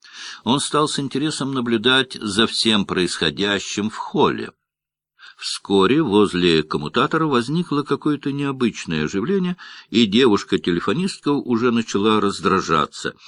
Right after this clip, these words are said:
Сигнальные лампочки на ее щитке непрерывно вспыхивали, но ей, видимо, никак не удавалось соединиться с требуемым номером. В конце концов она вышла из себя, подозвала мальчика рассыльного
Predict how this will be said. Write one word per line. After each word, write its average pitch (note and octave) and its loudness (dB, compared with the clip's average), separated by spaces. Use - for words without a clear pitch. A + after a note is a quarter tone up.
Сигнальные A#2 4
лампочки A2+ 2
на G#2 0
ее G2+ 2
щитке G#2+ 0
непрерывно F#2+ 2
вспыхивали, D3+ 0
но C3+ 2
ей, D3+ 4
видимо, C#3+ -4
никак C3+ -4
не A2+ -2
удавалось B2 0
соединиться A2+ 2
с - -4
требуемым F#2+ 2
номером. B1+ -4
В - -18
конце A#2 2
концов G#2+ 2
она G2+ 2
вышла F#2 -2
из E2+ -2
себя, A#2 0
подозвала F#2+ 0
мальчика F2+ 0
рассыльного D3 0